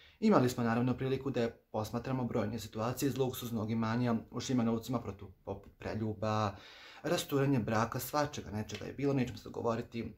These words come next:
šta je sve bilo, pratili smo, znali smo, ali i o tome da se je otvoreno pričalo o orijentaciji mnogih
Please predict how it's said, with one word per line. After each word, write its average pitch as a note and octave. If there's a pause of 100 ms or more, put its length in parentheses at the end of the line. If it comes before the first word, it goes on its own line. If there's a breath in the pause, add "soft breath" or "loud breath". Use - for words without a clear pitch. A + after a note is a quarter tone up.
(140)
šta -
je -
sve A#2
bilo, B2+
pratili A#2
smo, -
znali F#2
smo, A2+ (400 loud breath)
ali A3
i D#3+
o C#3
tome D#3
da B2+
se B2
je B2+
otvoreno B2+
pričalo B2
o A#2+
orijentaciji A2+
mnogih -